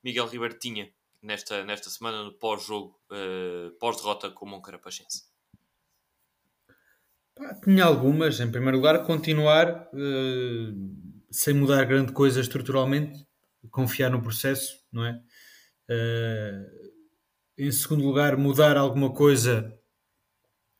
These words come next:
Speaker 2: do género, eh, revolucionar um bocado o plantel, trazer muitos miúdos, eh, da, da, da formação, eh,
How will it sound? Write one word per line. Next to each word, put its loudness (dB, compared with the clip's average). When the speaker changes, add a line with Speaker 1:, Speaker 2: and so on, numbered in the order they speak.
Speaker 2:
do 0
género, 0
eh, -4
revolucionar 2
um 0
bocado 0
o -4
plantel, 2
trazer 6
muitos 2
miúdos, 0
eh, -8
da, -4
da, -8
da -6
formação, 0
eh, -4